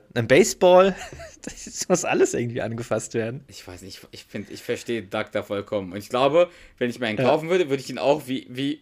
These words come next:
Speaker 2: er, so wenn ich ihn zu Hause hätte, so zweimal doppen und dann würde ich ihn einfach so liegen lassen, links liegen lassen.
Speaker 1: Ja, weil wir halt leider nicht mehr so viele Anwendungsfälle dafür haben.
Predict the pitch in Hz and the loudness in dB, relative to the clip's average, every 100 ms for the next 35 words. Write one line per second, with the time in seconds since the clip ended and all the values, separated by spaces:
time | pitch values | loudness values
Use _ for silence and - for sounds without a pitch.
0 | - - 123 196 160 117 - 107 101 101 | -12 -4 0 0 -2 -6 -6 -10 -6 -2
1 | 135 135 113 165 196 - - _ - 113 | 0 0 2 2 0 -6 -20 _ -12 -12
2 | - 139 170 139 151 156 208 233 151 143 | 0 2 4 2 2 0 -2 -4 -2 -2
3 | 139 147 135 131 143 127 127 127 _ 107 | -2 -4 -2 -2 -2 -4 -6 -6 _ -10
4 | 113 110 95 98 98 110 113 117 - 104 | -8 -6 -8 -10 -14 -14 -14 -12 -10 -10
5 | 104 92 - - _ _ - 120 127 117 | -8 -10 -12 -20 _ _ -4 4 4 6
6 | 117 120 123 123 123 123 117 117 120 123 | 4 4 4 4 2 0 -2 -2 -2 0
7 | 113 113 - - - - 131 135 113 104 | 0 0 -4 -12 -20 -8 -4 0 0 0
8 | 110 - - 110 113 110 - 117 110 107 | -6 -10 -8 -6 -4 -6 -6 -4 -6 -8